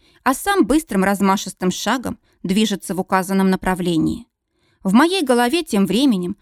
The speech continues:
словно взрыв ядерного реактора происходит. «Маркус», произношу тихонько, аккуратно тронув мужчину за рукав пиджака. А в ультрамариновом взоре воцаряется непроглядная пелена ледяной ярости.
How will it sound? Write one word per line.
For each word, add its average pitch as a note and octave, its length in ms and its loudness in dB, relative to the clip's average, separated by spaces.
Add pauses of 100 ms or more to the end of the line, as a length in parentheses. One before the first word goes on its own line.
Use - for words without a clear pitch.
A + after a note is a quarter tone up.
словно G#3 440 0
взрыв G3 400 -2
ядерного F#3 560 0
реактора F#3 460 -2
происходит. - 840 -10 (680)
«Маркус», - 760 0 (360)
произношу G3 500 0
тихонько, - 680 -4 (280)
аккуратно D#4 540 2
тронув B3+ 440 2
мужчину B3+ 500 2
за G3+ 120 -2
рукав F#3 360 -4
пиджака. F3 580 -8 (560)
А G3 80 0
в E3 100 -2
ультрамариновом F3+ 840 2
взоре F#3 420 -6 (280)
воцаряется D#4 680 0
непроглядная G3 680 2
пелена F3+ 520 0 (200)
ледяной C#4 480 4
ярости. - 720 -6